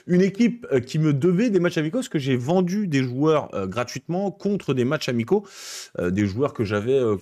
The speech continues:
que je voulais me séparer, j'ai essayé tous les joueurs que je voulais me séparer en fin de saison, j'ai essayé de les vendre contre des matchs amicaux, parce que je n'arrivais pas à en tirer de l'argent. Euh, j'arrivais pas à tirer non plus un pourcentage en cas de revente, donc je me suis dit, bah, contre des matchs amicaux, et certains, c'est passé.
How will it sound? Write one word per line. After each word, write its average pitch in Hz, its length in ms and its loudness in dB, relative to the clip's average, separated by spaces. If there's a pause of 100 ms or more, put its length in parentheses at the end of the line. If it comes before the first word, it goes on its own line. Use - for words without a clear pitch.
(140)
que 107 100 -8
je 98 60 -8
voulais 135 180 0
me 156 40 -2
séparer, 151 580 2
j'ai 131 120 0
essayé 143 320 -2
tous 226 140 -4
les 196 100 0
joueurs 170 200 0
que 139 40 -10
je 123 60 -12
voulais 143 120 -4
me 139 60 -4
séparer 139 360 -4
en 143 100 -6
fin - 120 -6
de 120 60 -8
saison, 147 260 -6 (400)
j'ai 101 220 0
essayé 190 400 2
de 160 80 -2
les 151 140 2
vendre 143 320 0
contre 147 320 -4
des 131 100 2
matchs 127 200 -4
amicaux, 117 280 -2
parce 190 140 -10
que - 100 -14
je 110 80 -10
n'arrivais 101 300 -2
pas 151 260 0
à 95 60 -4
en 110 140 -4
tirer 120 260 -6
de 123 80 -4
l'argent. 117 360 -4 (540)
Euh, 95 140 0
j'arrivais 95 320 -2
pas 156 120 -2
à 156 60 0
tirer 143 260 -2
non 135 140 -6
plus 147 380 -4
un 104 300 -4
pourcentage 127 560 -4
en 107 60 -6
cas 110 120 -4
de 104 60 -4
revente, 143 340 -2
donc 117 120 -2
je 101 60 -10
me 110 60 -8
suis 95 180 -8
dit, 127 140 -6
bah, 113 100 0
contre 101 180 -6
des 113 80 -4
matchs 110 200 -4
amicaux, 110 320 0
et 180 140 2
certains, - 300 -6
c'est 175 160 -4
passé. 165 360 -4